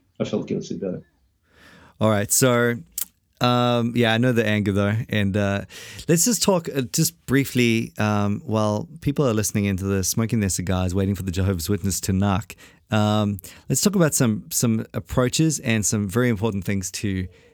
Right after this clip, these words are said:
Speaker 2: to, uh, know about Jehovah's Witnesses, or at least, uh, in terms of your dealings with them. I'll kick us off.
Speaker 1: Cool.
Speaker 2: All right.
Speaker 1: Yeah.
Speaker 2: So here's the thing. With Jehovah's Witnesses, I think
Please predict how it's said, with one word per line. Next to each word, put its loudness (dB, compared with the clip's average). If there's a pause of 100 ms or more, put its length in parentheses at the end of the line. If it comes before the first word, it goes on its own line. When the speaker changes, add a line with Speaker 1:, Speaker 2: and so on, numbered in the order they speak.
(120)
Speaker 2:
to, 0
uh, 0
know 2
about -2
Jehovah's 0
Witnesses, -4
or 2
at 0
least, 0
uh, 2
in 0
terms 0
of -2
your 0
dealings 0
with -2
them. -8 (220)
I'll 2
kick 0
us 2
off. 0 (840)
Speaker 1:
Cool. 0 (100)
Speaker 2:
All 2
right. 4
Speaker 1:
Yeah. -6 (580)
Speaker 2:
So 4
here's 2
the -2
thing. 0 (320)
With 2
Jehovah's 2
Witnesses, 2 (120)
I 2
think 0